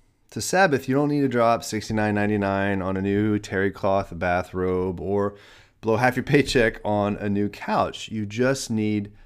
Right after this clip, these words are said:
to stop. This primal human ache for Sabbath, for what the spiritual writer Marva Dawn called a Sabbath spirituality, a life where we are at peace in God and live with joy, is nothing new. It goes all the way back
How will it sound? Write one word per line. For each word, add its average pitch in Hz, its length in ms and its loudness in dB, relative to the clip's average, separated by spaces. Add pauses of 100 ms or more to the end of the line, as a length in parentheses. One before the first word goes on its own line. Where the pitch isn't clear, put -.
(200)
to 85 100 -12
stop. - 500 -6 (1500)
This 147 180 2
primal 147 600 0
human 123 500 2
ache 101 220 2
for - 120 -6
Sabbath, 85 440 -4
for 110 180 2
what 107 200 -2
the 104 60 -6
spiritual 127 440 0
writer 107 320 2
Marva 101 320 0
Dawn 98 300 0
called 90 420 -2
a 90 160 -4
Sabbath 110 560 0
spirituality, 95 960 0 (500)
a 110 80 -2
life 110 340 2
where 110 80 0
we 120 140 4
are 113 80 6
at - 160 -2
peace 139 380 -2
in 147 320 0
God 87 480 0
and 107 180 -2
live 104 180 0
with 85 160 -10
joy, 101 720 0 (240)
is - 80 -18
nothing 170 260 -2
new. 190 240 2 (240)
It 131 100 -10
goes 131 220 -2 (100)
all 139 200 2
the 165 80 2
way 170 140 2
back 110 400 2